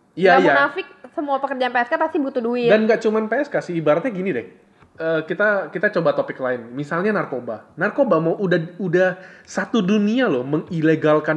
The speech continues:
Speaker 1: itu loh. Tapi karena ada demand-nya, orang
Speaker 2: Iya,
Speaker 1: secara
Speaker 2: tetap ada aja secara diam-diam.
Speaker 1: secara, iya, mau cara gimana pun orang bakal berusaha untuk menyediakan supply-nya, yaitu si narkoba itu.
Speaker 2: Iya.
Speaker 1: Sampai bahkan ada kartel lah, ada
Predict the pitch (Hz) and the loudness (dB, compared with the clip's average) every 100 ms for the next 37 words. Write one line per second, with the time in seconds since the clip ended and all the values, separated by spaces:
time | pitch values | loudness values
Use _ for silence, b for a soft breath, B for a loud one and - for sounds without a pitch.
0 | 160 160 131 107 - b b b b b | -2 -2 -4 -4 -12 b b b b b
1 | b _ 214 359 - 214 202 190 190 170 | b _ -4 -2 0 2 2 2 2 2
2 | 165 160 196 277 165 135 175 - _ _ | 2 0 0 0 -2 -4 -6 -16 _ _
3 | _ _ _ - 254 220 202 196 196 247 | _ _ _ -4 0 2 0 0 4 4
4 | 247 240 247 254 285 320 - 320 277 269 | 4 4 4 6 4 2 0 0 2 0
5 | 254 262 262 285 285 330 294 262 262 233 | 0 2 4 4 2 0 2 2 2 -2
6 | 240 214 233 240 233 381 - 339 262 214 | -2 -2 -2 -2 -4 -4 -4 -2 -2 0
7 | 220 170 180 208 320 262 185 170 165 160 | -2 -2 -2 -2 -4 -4 -4 -2 -2 -2
8 | 160 185 185 190 269 240 185 165 294 - | -4 -6 -4 -4 -4 -2 -2 -2 -4 -6
9 | 165 131 135 131 131 120 156 156 b b | -4 -4 -2 -4 -4 -6 -10 -14 b b
10 | b b - 220 202 151 147 151 143 117 | b b -12 -12 -6 -4 -2 -2 -2 -2
11 | 127 113 110 - 127 147 - 170 165 170 | -4 -6 -8 -6 -6 -6 -4 0 0 -2
12 | 160 127 120 110 110 110 | -6 -8 -6 -4 -4 -6